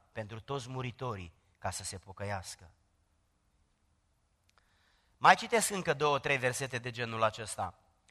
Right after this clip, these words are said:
Fapte șaisprezece cu paisprezece. Una dintre persoanele care au ascultat predicarea Evangheliei, numită Lidia,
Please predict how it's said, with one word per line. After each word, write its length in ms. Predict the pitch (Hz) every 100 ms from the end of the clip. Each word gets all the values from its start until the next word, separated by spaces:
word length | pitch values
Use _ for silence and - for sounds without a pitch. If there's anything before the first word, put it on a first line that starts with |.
| _
Fapte 340 | - 185 -
șaisprezece 500 | 165 180 165 - 147
cu 80 | 139
paisprezece. 600 | 127 139 123 - 104 95 - _ _ _ _
Una 320 | 147 226 247
dintre 260 | 196 175 170
persoanele 580 | 156 135 180 185 185
care 180 | 180 151
au 100 | 131
ascultat 400 | 131 - 135 156
predicarea 500 | 143 131 123 147 143
Evangheliei, 580 | 127 120 117 127 147 156
numită 320 | 127 131 131
Lidia, 500 | 117 127 139 156 170